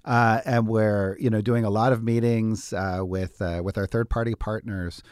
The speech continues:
But it's always telling to me. I'd love seeing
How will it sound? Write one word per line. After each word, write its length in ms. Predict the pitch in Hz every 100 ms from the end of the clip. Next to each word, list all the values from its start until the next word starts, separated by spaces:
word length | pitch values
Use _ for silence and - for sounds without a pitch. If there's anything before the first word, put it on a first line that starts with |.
| - - -
But 120 | 131
it's 160 | 131 -
always 360 | 143 135 160 147
telling 340 | - 127 131
to 120 | 120 117
me. 240 | 110 104
I'd 200 | 127 117
love 320 | 110 113 143
seeing 540 | - 147 127 120 110